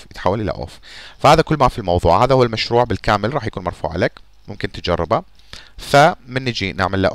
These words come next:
on على سبيل المثال راح يشتغل، من نجي نعمل له on أيضًا راح يشتغل، من نجي نعمل له off راح ينطفي، من نجي نعمل هذا off أيضًا راح ينطفي. تمام؟ طيب، أنا شلون راح أعرف إنه هذا اشتغل؟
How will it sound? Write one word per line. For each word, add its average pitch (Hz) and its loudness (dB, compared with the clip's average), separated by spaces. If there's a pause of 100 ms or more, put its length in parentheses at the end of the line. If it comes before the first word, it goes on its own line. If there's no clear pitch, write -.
(180)
on 185 -12
على 95 -2
سبيل 92 -6
المثال 90 -4
راح - -4
يشتغل، 92 -4 (480)
من 107 -10
نجي 101 -6
نعمل 90 -2
له 117 0
on - -14
أيضًا 95 0
راح 82 -8
يشتغل، 90 -6 (220)
من 101 -14
نجي 101 -10
نعمل 90 -2
له 156 2
off 156 -4 (240)
راح 107 -4
ينطفي، 107 -8 (440)
من 113 -14
نجي 98 -6
نعمل 92 -4
هذا 90 -2
off 90 -6 (140)
أيضًا 85 -6
راح 76 -10
ينطفي. - -16 (920)
تمام؟ 90 -6 (1400)
طيب، 117 2
أنا 123 2
شلون 165 2
راح 156 2
أعرف 117 4
إنه 104 -2
هذا 95 0
اشتغل؟ 101 0